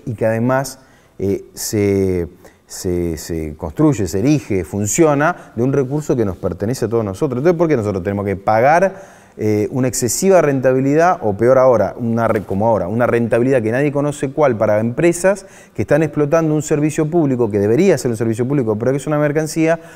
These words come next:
para un recurso que nos pertenece a todos los argentinos, que es nuestro?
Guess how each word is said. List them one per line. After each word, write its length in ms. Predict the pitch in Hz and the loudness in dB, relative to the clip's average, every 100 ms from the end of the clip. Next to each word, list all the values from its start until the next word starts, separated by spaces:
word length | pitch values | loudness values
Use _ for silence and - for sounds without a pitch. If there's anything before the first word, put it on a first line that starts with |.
| - - | -16 0
para 180 | 123 | 4
un 120 | 151 156 | 4 4
recurso 420 | 151 170 180 160 | 4 2 4 2
que 80 | 113 | 2
nos 100 | 101 | 0
pertenece 380 | 101 107 117 | -2 0 -2
a 40 | 117 | 0
todos 120 | 120 | 0
los 140 | 104 | 0
argentinos, 360 | 98 120 151 131 | -2 -2 0 -2
que 80 | 110 | -2
es 60 | |
nuestro? 400 | 120 160 - 85 | 0 -2 -2 -8